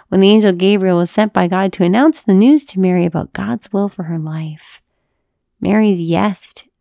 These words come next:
changed our lives forever. How can you say yes to God today? Mother Mary, thank you for your obedience to the Father's will. Help us to say yes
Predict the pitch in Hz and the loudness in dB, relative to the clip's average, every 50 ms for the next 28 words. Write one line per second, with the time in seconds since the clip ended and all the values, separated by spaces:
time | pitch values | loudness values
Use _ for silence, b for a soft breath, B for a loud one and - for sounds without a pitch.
0 | _ _ _ _ - - - 233 240 226 196 - - - - 196 214 226 214 202 | _ _ _ _ -18 -10 -4 -2 -2 -2 -2 -2 -6 -2 0 0 2 2 2 0
1 | 196 185 - - - - - - 233 240 - - 165 156 165 B B B B B | 0 -2 -4 -6 -6 -4 -2 -2 -2 -2 0 -2 -2 -2 -2 B B B B B
2 | B B _ - 311 302 - - 226 208 202 214 240 277 320 311 - - 185 175 | B B _ -8 -8 -8 -2 0 2 2 4 4 2 2 0 0 -2 -4 -4 -4
3 | 165 170 165 160 - - - 165 151 - - 160 156 170 202 240 254 247 _ _ | -4 -6 -8 -10 -10 -10 -12 -12 -10 -8 -8 -8 -6 -6 -6 -6 -8 -8 _ _
4 | - - 175 - - 160 156 156 156 156 160 160 _ _ _ _ _ _ _ _ | -16 -16 -14 -10 -8 -8 -8 -8 -10 -12 -14 -16 _ _ _ _ _ _ _ _
5 | _ _ _ _ _ _ _ _ _ _ _ - 196 190 190 196 190 190 196 208 | _ _ _ _ _ _ _ _ _ _ _ -6 -4 -2 0 0 0 0 0 0
6 | 214 208 202 - - 226 220 220 - 254 - - 233 208 196 196 180 175 175 156 | 0 -2 -2 -2 -2 -2 -4 -2 -4 -8 -6 -2 -2 -2 -2 -2 -2 -4 -4 -4
7 | - 208 214 214 214 208 196 - - 180 180 170 - - 226 240 254 277 285 269 | -4 -4 -4 -2 -4 -4 -6 -6 -8 -6 -6 -6 -4 -2 0 0 2 2 2 0
8 | 240 - 208 185 180 185 B B B B B - 339 - 381 330 - - 233 - | 0 2 2 0 0 0 B B B B B 2 2 4 4 2 0 0 -4 -2
9 | 220 214 190 190 180 180 - | 0 0 2 2 0 -2 -4